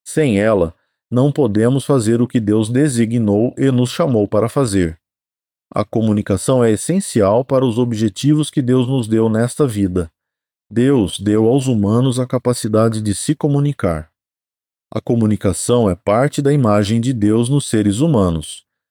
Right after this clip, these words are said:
Quando Deus criou o homem, ele disse:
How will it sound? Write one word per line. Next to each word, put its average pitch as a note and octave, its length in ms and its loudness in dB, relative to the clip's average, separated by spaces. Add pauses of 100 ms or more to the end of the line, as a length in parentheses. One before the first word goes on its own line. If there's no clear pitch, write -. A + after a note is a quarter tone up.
(380)
Quando G#2 320 2
Deus C3+ 280 0
criou A#2+ 320 2
o G2 140 4
homem, B2+ 480 2
ele B2+ 240 2
disse: F#2 480 -4